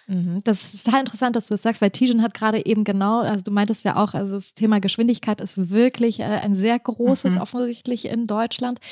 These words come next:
Speaker 1: Ähm, warum, äh, denkst du denn, dass es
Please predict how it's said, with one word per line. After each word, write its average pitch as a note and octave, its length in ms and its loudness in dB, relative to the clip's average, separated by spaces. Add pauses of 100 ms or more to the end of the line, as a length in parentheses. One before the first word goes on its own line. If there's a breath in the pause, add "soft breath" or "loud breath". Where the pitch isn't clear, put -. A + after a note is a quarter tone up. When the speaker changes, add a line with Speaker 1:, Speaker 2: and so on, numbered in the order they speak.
(320 loud breath)
Speaker 1:
Ähm, G#3 600 6
warum, A#3 720 4
äh, G#3+ 520 2
denkst G#3+ 380 0 (140)
du A#3 300 2
denn, A3 280 2
dass G3 220 -2
es - 260 -6